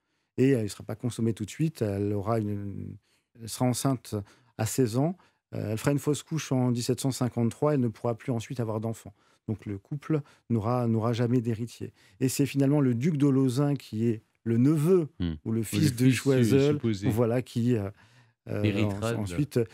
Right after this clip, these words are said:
Speaker 1: héritera en partie de, de, de l'héritage de,
Speaker 2: Hmm.
Speaker 1: des Choiseul.
Speaker 2: Euh, pour se rapprocher du pouvoir, le duc de Choiseul, je l'ai raconté, a soutenu Madame de Pompadour. Pour la satisfaire, il est même allé jusqu'à bannir sa rivale,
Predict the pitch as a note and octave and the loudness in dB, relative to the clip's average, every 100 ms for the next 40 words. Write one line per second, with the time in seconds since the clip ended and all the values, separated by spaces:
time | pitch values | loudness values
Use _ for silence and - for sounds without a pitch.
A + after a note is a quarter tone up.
0 | - G#2 A2 - B2+ - - - C#3+ A#2 | -10 -4 -2 0 -2 -2 -6 -6 -6 -2
1 | A2 G2+ G2+ G2 G2 G#2 G2+ G2+ A#2+ A2+ | 0 -2 -4 -6 -4 -2 -2 -4 -4 -4
2 | G2+ G2+ G2+ D#2 G#2 - G2+ - A2 _ | -4 -4 -2 -2 -4 -6 -10 -12 -18 _
3 | _ _ - - - - - _ _ - | _ _ -20 -8 -4 -4 -6 _ _ -4
4 | B2+ D#3+ - D#3 - C#3+ F#3+ D#3+ G#2 G#2+ | -2 0 0 -2 -2 -4 -2 -4 -4 -4
5 | B2 F3+ E3 A#2+ B2 A#2 - B2 A#2 D3+ | -2 -2 -2 -2 -2 -2 -2 -2 -2 -4
6 | G#2+ F#2+ G2 - C3 E3 B2 B2+ G#2+ D3+ | -2 -2 -2 -2 -2 -2 -2 -4 -2 0
7 | A#2 B2 A#2 A2+ G#2+ G#2 G#2 G2 F#2+ - | 0 -2 -4 -6 -6 -2 -2 -2 -4 -8
8 | _ _ - C3 C3+ - D3 - B2 - | _ _ -4 0 0 -2 -6 -6 -6 -2
9 | F3 D#3 C#3+ D3+ D3 D#3+ E3 C3+ - C#3 | 0 2 2 2 2 0 -2 -4 -2 -2
10 | A2 D3+ E3 D#3 - A2+ G2+ G#2+ B2 D#3+ | -2 -2 0 -2 -2 -6 -4 -2 -2 -2
11 | D3+ | -6